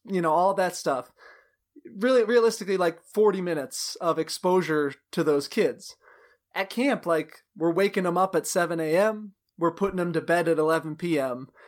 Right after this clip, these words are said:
And it's like that, essentially a week at camp is, like, the same exposure you would get in a year at school.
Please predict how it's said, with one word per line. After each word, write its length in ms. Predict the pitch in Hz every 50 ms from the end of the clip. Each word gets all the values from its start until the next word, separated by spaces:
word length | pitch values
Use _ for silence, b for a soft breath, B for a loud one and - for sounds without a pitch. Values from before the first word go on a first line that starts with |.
| B B
And 120 | B 175 160
it's 160 | 156 - -
like 300 | 170 156 147 147 - - _ _ _ -
that, 460 | 156 165 170 170 170 165 170 156 - - _ _ _ _ _ _ _ _ _ -
essentially 680 | 175 - - 214 220 202 - 214 190 190 180 175 170 165 -
a 80 | 170
week 440 | 165 151 147 147 190 208 202 190 -
at 160 | 180 165 -
camp 320 | - - 190 202 180 160 165
is, 160 | 156 143 151
like, 180 | 151 147 -
the 80 | - 147
same 300 | - - 185 175 170 165
exposure 500 | 151 - - - 180 170 170 156 156 160
you 200 | 156 147 156 156
would 180 | 147 147 - -
get 300 | - 165 165 156 143 -
in 120 | 165 151
a 60 | 143
year 460 | 139 139 135 143 170 185 190 175 160
at 120 | 139 - -
school. 580 | - - - 185 190 165 135 120 120 151 -